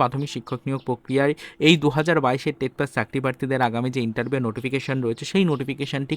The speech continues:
কবে নাগাদ প্রাথমিক শিক্ষা পর্ষদ প্রকাশ করবে বলে তারা প্রস্তুতি শুরু করেছে, এই নিয়ে কিন্তু সেরকম কোনো ইনফরমেশন প্রাথমিক শিক্ষা পর্ষদের তরফ থেকে উঠে না আসার কারণে চাকরি প্রার্থীরা অত্যন্ত ক্ষুব্ধ। বর্তমান পজিশনে দাঁড়িয়ে, আহ,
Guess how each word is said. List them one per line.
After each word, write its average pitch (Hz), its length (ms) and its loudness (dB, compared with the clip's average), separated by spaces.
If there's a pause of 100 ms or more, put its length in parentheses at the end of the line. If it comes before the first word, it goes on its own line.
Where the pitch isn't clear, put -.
(100)
কবে 143 220 4
নাগাদ 196 260 0
প্রাথমিক 151 360 -2
শিক্ষা 135 280 -4
পর্ষদ 123 340 -4
প্রকাশ 131 260 -2 (180)
করবে 175 300 8
বলে 170 200 2
তারা 143 200 -2
প্রস্তুতি 135 400 -4
শুরু 139 220 -2
করেছে, 113 240 -2 (420)
এই 190 120 10
নিয়ে 202 160 8
কিন্তু 190 200 0
সেরকম 143 360 0
কোনো 143 100 2 (100)
ইনফরমেশন 139 520 -4
প্রাথমিক 139 200 -4 (140)
শিক্ষা 131 280 0
পর্ষদের 120 380 -2
তরফ 123 200 0
থেকে 151 200 0
উঠে 175 140 0 (100)
না 127 40 6 (100)
আসার 160 240 -4
কারণে 143 200 -2 (100)
চাকরি 127 260 0
প্রার্থীরা 170 360 4
অত্যন্ত 143 320 -4 (160)
ক্ষুব্ধ। 120 260 0 (540)
বর্তমান 196 400 10
পজিশনে 165 380 -2
দাঁড়িয়ে, 147 220 2
আহ, 139 480 2